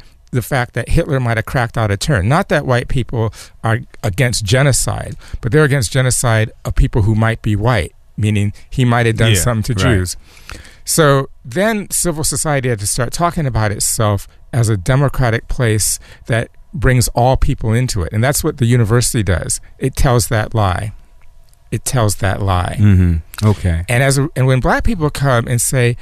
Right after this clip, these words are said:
Speaker 1: "I have a grievance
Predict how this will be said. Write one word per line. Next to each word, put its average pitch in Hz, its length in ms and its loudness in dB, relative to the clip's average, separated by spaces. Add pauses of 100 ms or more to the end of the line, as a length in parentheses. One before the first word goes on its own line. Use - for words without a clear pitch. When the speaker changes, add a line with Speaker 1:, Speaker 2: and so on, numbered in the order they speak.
(380)
Speaker 1:
"I 135 220 0
have 147 520 -2
a 117 100 0
grievance 113 1080 -2